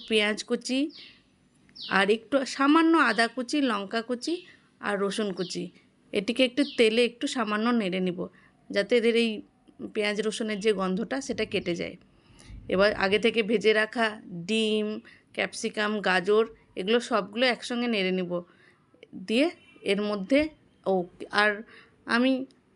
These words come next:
কা-, কিশমিশটাকে আমি জলে ভিজিয়ে রেখেছিলাম, সেটিকে আমি এর মধ্যে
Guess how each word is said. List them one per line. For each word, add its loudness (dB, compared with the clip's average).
কা-, 2
কিশমিশটাকে -2
আমি 2
জলে 2
ভিজিয়ে 0
রেখেছিলাম, -2
সেটিকে 0
আমি 0
এর 2
মধ্যে -2